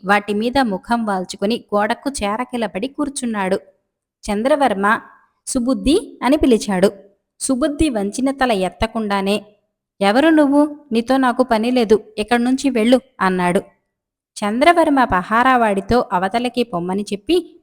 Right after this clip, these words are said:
తలుపు మూసి సుబుద్ధి వద్దకు వెళ్ళి, "సుబుద్ధి, నేను చంద్రవర్మను," అన్నాడు. సుబుద్ధి లేచి నిలబడి చంద్రవర్మను కౌగిలించుకున్నాడు.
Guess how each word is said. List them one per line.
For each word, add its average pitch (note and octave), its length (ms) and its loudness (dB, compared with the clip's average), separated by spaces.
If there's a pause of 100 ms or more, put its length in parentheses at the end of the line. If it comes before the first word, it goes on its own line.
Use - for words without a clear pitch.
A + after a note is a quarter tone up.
(120)
తలుపు D4 280 0
మూసి B3+ 520 0
సుబుద్ధి B3 460 -2
వద్దకు G3 420 -2
వెళ్ళి, F#3 380 -2 (480)
"సుబుద్ధి, G3 600 0 (180)
నేను A3+ 180 0
చంద్రవర్మను," B3 800 0 (120)
అన్నాడు. F3+ 360 -2 (640)
సుబుద్ధి C4 460 -2
లేచి G#3 400 0
నిలబడి F#3 500 -2 (100)
చంద్రవర్మను B3 640 0
కౌగిలించుకున్నాడు. A#3 1000 -2